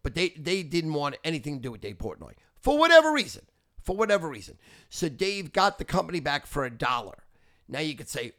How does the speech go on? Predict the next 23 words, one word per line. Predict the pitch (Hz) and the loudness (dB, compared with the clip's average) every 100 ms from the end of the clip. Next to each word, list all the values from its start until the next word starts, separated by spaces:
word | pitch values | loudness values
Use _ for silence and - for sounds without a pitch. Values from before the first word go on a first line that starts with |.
| _ | _
that | 117 107 147 214 | -12 -2 2 2
has | 139 160 160 - | 2 -2 -4 -8
to | |
be | 113 104 95 87 _ _ | -12 -12 -12 -16 _ _
the | - 110 135 120 92 | -12 -6 -6 -6 -2
biggest | 165 165 185 175 - | 0 2 0 -2 -10
home | - - 170 170 165 151 | -14 -4 0 0 0 -2
run | 143 131 - - | -4 -6 -10 -4
ever. | 139 - 80 _ _ _ _ - | -2 -2 -8 _ _ _ _ 4
But | 240 247 - - - - _ | 6 6 2 -12 -20 -20 _
if | 190 - 165 | -6 -6 -8
you | 180 | -10
deep | 117 220 262 - | -8 -4 -4 0
dive | 240 233 214 - | 2 4 4 2
into | 214 220 160 143 | 0 0 -2 -4
it, | 135 - _ _ _ - | -6 -10 _ _ _ -6
it's | 180 - - | -6 -6 -6
not | 151 170 190 - | 2 2 2 -2
as | 139 147 | -4 -4
simple. | - - 139 - 82 _ | -4 -2 -4 -6 -14 _
It | 156 165 | -4 -2
is | 156 113 | -2 -4
extremely | 135 - - 180 220 208 190 190 147 | -10 -12 -10 -6 -4 -2 0 0 -2